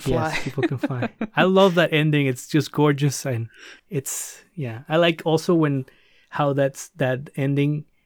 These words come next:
Speaker 1: increases detail as you approach things, like you would in life, as you get to know them better. And then as you let them behind, they fade away immediately, or, or they become less detailed. I like that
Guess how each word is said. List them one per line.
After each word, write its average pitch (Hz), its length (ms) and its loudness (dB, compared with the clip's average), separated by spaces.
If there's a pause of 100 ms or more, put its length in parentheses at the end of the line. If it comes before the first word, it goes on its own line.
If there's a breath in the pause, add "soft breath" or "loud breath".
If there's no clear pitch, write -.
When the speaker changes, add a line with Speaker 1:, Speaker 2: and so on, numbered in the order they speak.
(140)
Speaker 1:
increases 143 420 2
detail 135 360 0
as 123 120 0
you 131 60 2
approach 143 300 -2
things, 156 460 -2 (120)
like 123 140 -4
you 120 160 0
would 131 200 2
in 131 140 0
life, 120 400 -4
as 127 180 -8
you 117 140 -4
get 135 300 -6
to 135 100 -6
know 123 180 -2
them 127 160 -2
better. 127 340 -2 (340)
And 120 120 -4
then 120 140 -2
as 113 120 -6
you 123 80 -4
let 123 200 -2
them 123 140 -2
behind, 120 380 -4
they 117 180 -4 (100)
fade 120 220 -2
away 120 240 0
immediately, 123 680 -2 (280 loud breath)
or, 117 260 -8
or 123 120 -4
they 113 120 -4
become 120 340 -4
less 113 140 -6
detailed. 123 520 -2 (680 soft breath)
I 123 60 -6
like 117 240 -6
that 127 220 -8